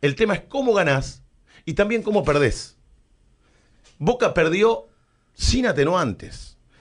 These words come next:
River lo superó desde todo punto de vista. River impuso las condiciones de juego en la Bombonera con ocho jugadores que habitualmente no son titulares. Por eso hablo de Gallardo y del compromiso que genera en River y que en el último tiempo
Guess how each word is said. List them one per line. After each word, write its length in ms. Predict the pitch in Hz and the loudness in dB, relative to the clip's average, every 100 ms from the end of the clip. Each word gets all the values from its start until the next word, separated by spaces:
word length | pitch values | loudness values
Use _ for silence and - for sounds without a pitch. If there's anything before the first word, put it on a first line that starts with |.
| - | -4
River 360 | 127 226 226 185 | 2 4 4 2
lo 100 | 160 | -2
superó 680 | 131 - 147 208 233 - _ _ _ | -4 0 2 4 2 -2 _ _ _
desde 320 | 127 151 147 156 | -2 2 2 2
todo 320 | 240 214 202 | 4 4 2
punto 320 | 240 233 147 | -6 -4 0
de 120 | 120 | 2
vista. 520 | 160 160 - 90 82 - - - | 2 0 -6 -6 -6 -8 -20 -8
River 480 | 113 165 220 254 214 | -2 0 2 4 2
impuso 640 | 151 139 220 214 220 220 - - | 0 -2 -2 0 0 0 -2 -4
las 220 | 147 139 | -2 -2
condiciones 640 | 139 143 131 - 226 185 | -2 -2 -2 0 2 2
de 100 | 147 | 2
juego 280 | - 208 175 | 2 2 2
en 80 | 143 | 2
la 60 | |
Bombonera 560 | 131 127 127 180 220 - | 2 2 0 2 2 0
con 200 | 139 180 | 0 0
ocho 200 | 208 180 | 0 0
jugadores 460 | 127 127 165 196 | 2 4 4 2
que 80 | 143 | 0
habitualmente 560 | 127 123 175 190 185 165 | 0 0 0 0 -2 -2
no 100 | 185 | -2
son 240 | 185 180 | -2 -2
titulares. 800 | - - 127 170 123 82 - - - - - - _ | -2 2 4 4 0 -2 -8 -12 -18 -20 -20 -20 _
Por 200 | 117 123 | 2 2
eso 320 | 151 147 143 | 2 0 0
hablo 180 | 165 156 | 0 0
de 100 | 156 | -2
Gallardo 640 | 147 135 175 123 104 104 - - - - | -2 0 0 2 0 -2 -4 -20 -16 -4
y 120 | 156 | 0
del 180 | 165 156 | 2 2
compromiso 680 | 165 165 160 190 262 190 147 | -2 0 0 0 0 0 -2
que 120 | 147 | -2
genera 300 | 175 208 214 | 2 2 2
en 100 | 202 | 0
River 380 | 196 170 - - | 2 2 0 -4
y 80 | - | -2
que 120 | 175 | 0
en 60 | 190 | 2
el 100 | 262 | 0
último 380 | 254 214 185 | 2 4 4
tiempo 520 | - 208 156 175 165 | 4 0 2 0 0